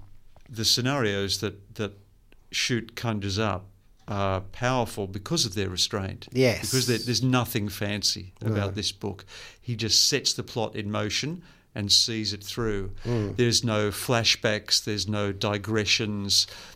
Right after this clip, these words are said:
Speaker 1: there's no real backstory about any of the characters. Everything, everything is dealt with on the surface of things. And in, in most scenarios in a novel, you would think you would find that deeply unsatisfying. But it's the fact that everyone gets together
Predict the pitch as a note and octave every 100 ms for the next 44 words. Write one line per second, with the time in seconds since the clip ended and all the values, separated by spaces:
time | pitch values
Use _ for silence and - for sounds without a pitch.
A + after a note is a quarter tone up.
0 | - A2+ B2 C#3 D3+ A2 C3 A2+ F#2+ A#2+
1 | - - B2 G2+ G2 F#2+ G2+ G#2 G#2+ -
2 | B2 A2 G#2 G2 G2 G2+ G2 G2 G2 -
3 | D3 C#3+ D3 - C#3 C#3 C#3 - - -
4 | - - - D#3+ E3+ F#3 F#3 D3+ - C#3
5 | C3+ B2+ B2+ A#2+ A2+ - - B2+ B2+ -
6 | G2 - G#2+ F#2 G2 G#2+ - E3 E3 E3+
7 | F#3 F3 - - - D3 D3 D#3 D3+ F3+
8 | A3 - - - - - C3+ A#2+ A2+ A2+
9 | A#2+ A#2 A#2+ A2+ A2+ A#2+ A#2+ - D3 C3
10 | C#3 B2 - C#3 C3 A#2+ C3+ C3 A2+ A2
11 | - C#3+ D#3 - A2+ F#2+ F#2 - - -
12 | - - - - - - - C#3 - -
13 | F3+ F3+ B2 - - D#3 D3+ D#3+ D#3 D3+
14 | C#3 A#2+ C3 - - G#2+ A#2 G#2+ G2+